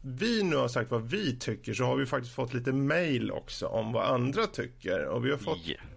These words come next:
Speaker 1: en hel drös, eh, mail. Så vi tänkte s-, lite specifikt ta upp,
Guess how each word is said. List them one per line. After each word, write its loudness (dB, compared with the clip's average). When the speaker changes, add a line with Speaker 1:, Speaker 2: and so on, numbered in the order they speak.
Speaker 1:
en 0
hel 0
drös, 0
eh, 2
mail. 0
Så -4
vi 0
tänkte -2
s-, -6
lite -2
specifikt -2
ta 0
upp, 2